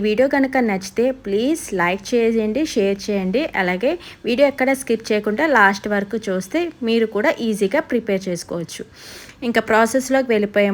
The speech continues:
ముందు మనం గోరువెచ్చగా ఉన్న పాలని తీసుకొని హాఫ్ కప్ వరకు ఒక బౌల్లోకి తీసుకుందాము. ఆ తర్వాత ఇందులోని త్రీ టేబుల్ స్పూన్స్ షుగర్ని యాడ్ చేసుకోవాలి. ఆ తర్వాత డ్రై ఈస్ట్ అని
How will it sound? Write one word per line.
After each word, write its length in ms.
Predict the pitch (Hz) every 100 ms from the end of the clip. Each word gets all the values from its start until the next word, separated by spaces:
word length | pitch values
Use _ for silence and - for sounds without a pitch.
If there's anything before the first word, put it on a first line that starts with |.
| 196
ముందు 240 | 190 269 359 285
మనం 160 | 214 202 214
గోరువెచ్చగా 680 | 247 277 285 269 254 247 277 226
ఉన్న 120 | 208 202 196
పాలని 440 | 185 196 220 208 196
తీసుకొని 500 | 185 185 190 202 370 440 - - - - - - - - -
హాఫ్ 220 | 226 247 -
కప్ 220 | 226 208 190
వరకు 240 | 190 196 349 269
ఒక 40 | 208
బౌల్లోకి 460 | 185 180 180 185 311 254
తీసుకుందాము. 680 | 214 208 202 185 175 190 349 427 - - - 214 254
ఆ 20 | 262
తర్వాత 380 | 233 220 208 254 - - -
ఇందులోని 440 | 226 240 233 220 330 - - _ -
త్రీ 100 | 233 254 277
టేబుల్ 280 | 240 208 208 -
స్పూన్స్ 500 | 214 208 208 202 311 403 427 - -
షుగర్ని 400 | 240 226 254 269
యాడ్ 200 | 196 180 -
చేసుకోవాలి. 720 | 185 175 - 185 175 175 294 440 - - _ - - - - - - -
ఆ 20 | 254 262
తర్వాత 400 | 240 226 214 262 311 254
డ్రై 220 | 208 190 233
ఈస్ట్ 200 | 269 - 240
అని 260 | 226 254